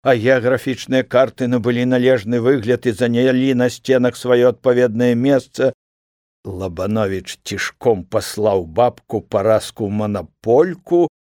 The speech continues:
па кручок гарэлкі, або мерзаўчык, як яго тады называлі. Калі работа па ўпарадкаванню школы была скончана, настаўнік падзякаваў жанчынам,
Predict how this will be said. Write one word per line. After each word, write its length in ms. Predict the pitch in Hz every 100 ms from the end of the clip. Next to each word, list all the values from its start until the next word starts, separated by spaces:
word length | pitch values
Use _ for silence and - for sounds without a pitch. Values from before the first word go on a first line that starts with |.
| -
па 240 | 113 113 _ _
кручок 800 | - - 143 156 - - 170 123
гарэлкі, 840 | 101 131 120 107 107 101 - - - _ _
або 240 | - 107 127
мерзаўчык, 880 | 127 151 127 127 110 - - - - _ _ _ -
як 200 | 110 -
яго 240 | 113 104 92
тады 280 | 110 90 92
называлі. 640 | 95 85 98 92 90 87 _ _
Калі 320 | 139 170 196
работа 520 | 156 139 123 127 - 117
па 200 | - 110
ўпарадкаванню 840 | - 120 117 113 - 113 107 110
школы 380 | - 117 98 95
была 160 | 98
скончана, 760 | - - 151 175 151 165 156 143 _ _ _ _ -
настаўнік 800 | 101 180 - - 208 208 156 -
падзякаваў 720 | - 127 110 113 - 101 95
жанчынам, 800 | 87 95 87 - 143 180 185 180